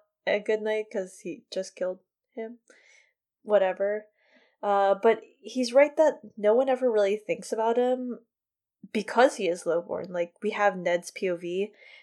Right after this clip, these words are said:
Ned never thinks about Rosart at all. Like, it, he's not mentioned at all in A Game of Thrones. His first mention is in A Clash of Kings when, you know, Theo-, not Theo-, Tyrion's talking to the alchemists. But it's Jaime who's the one who actually, like,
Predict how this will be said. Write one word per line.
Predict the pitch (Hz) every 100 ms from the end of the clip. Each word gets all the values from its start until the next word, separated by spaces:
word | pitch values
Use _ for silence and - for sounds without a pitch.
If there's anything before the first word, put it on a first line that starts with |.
| -
Ned | 185 220 262
never | 311 320 269
thinks | 247 - 208 226 208
about | 185 165 -
Rosart | 170 226 - 156 151 -
at | 180
all. | 165 160
Like, | 180 175
it, | 180 202 208
he's | 220
not | 214 233 196
mentioned | 190 247 - 208 180
at | 170
all | 160 160
in | 180 180
A |
Game | 170 175 170
of | 175
Thrones. | 180 156 151 170 175 - _ _ _ _ -
His | 202 208
first | - 233 233
mention | 214 208 226 202
is | 190 196
in | 185
A |
Clash | 185 180 180 196
of |
Kings | - 180 175 185 -
when, | 175 170 - _ _
you | 202 185
know, | 165 175
Theo-, | 190 180 - -
not | 175 170
Theo-, | - - -
Tyrion's | - 202 190 -
talking | 185 185 185
to | - 185
the | 180
alchemists. | 175 185 180 180 - - - _ _ _ _ _ _ _ _ _ _
But | 214
it's | 202 208 180 -
Jaime | 220 269 269
who's | 226 202
the | 196
one | 196
who | 196
actually, | 175 185 208
like, | 185 160 -